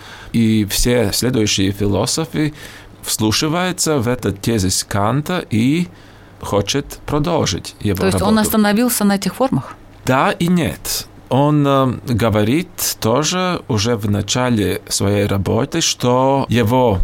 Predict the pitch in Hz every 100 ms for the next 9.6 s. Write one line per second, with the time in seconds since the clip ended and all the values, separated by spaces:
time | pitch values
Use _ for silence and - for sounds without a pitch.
0 | - - - 214 226 120 78 - - -
1 | - 117 117 - 233 220 - 107 101 101
2 | - 107 90 113 98 95 101 92 76 64
3 | - - - - - - 110 101 98 -
4 | 123 175 196 - 110 104 107 101 95 92
5 | 92 104 165 - - - - 104 - 101
6 | 92 110 160 - 156 104 98 110 - 147
7 | 127 101 - 123 123 131 127 - 120 135
8 | 113 90 60 50 - - - - - -
9 | - 104 120 156 87